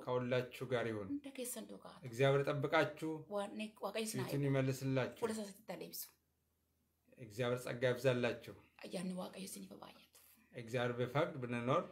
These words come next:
Speaker 2: ዮ ዋቀዩ ጀደ ጅራን።
Speaker 1: ሌላ ጊዜ በሌላ ርዕስ እስከምንገናኛችሁ
Speaker 2: ውያ
Speaker 1: ድረስ
Speaker 2: ብርሃን ጋ መተ ዱሬ ብራቴ ወለገሩቲ።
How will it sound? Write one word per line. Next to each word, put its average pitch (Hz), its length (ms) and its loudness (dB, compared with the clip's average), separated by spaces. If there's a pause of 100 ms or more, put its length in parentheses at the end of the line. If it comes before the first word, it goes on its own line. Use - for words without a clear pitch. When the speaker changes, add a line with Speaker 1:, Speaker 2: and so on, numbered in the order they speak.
(220)
Speaker 2:
ዮ 226 220 4
ዋቀዩ 220 360 6
ጀደ 208 180 -2
ጅራን። 208 300 -2 (220)
Speaker 1:
ሌላ 113 280 -4
ጊዜ 107 200 -6 (140)
በሌላ 110 420 -2
ርዕስ 110 300 -4
እስከምንገናኛችሁ 104 1200 -8
Speaker 2:
ውያ 220 160 4
Speaker 1:
ድረስ 214 120 6
Speaker 2:
ብርሃን 185 320 -2
ጋ 180 200 -2
መተ 185 180 -6
ዱሬ 185 200 -4
ብራቴ 185 260 -8
ወለገሩቲ። 202 560 -8